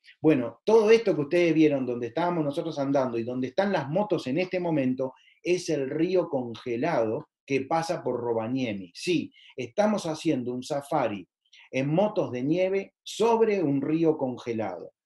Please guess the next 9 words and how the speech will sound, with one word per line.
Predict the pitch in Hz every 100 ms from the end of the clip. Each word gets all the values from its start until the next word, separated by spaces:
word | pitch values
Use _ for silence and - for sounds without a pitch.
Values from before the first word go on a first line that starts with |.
| _ _
para | 190 190 180 196
ir | 196 123 113 -
a | 147 117 - - _ _
hacer | 120 - 196 196
un | 175
paseo | 147 139 - 156 117 98 -
en, | 131 123 120 120 -
en | 131 123
trineo | 117 127 143 170 139 101 -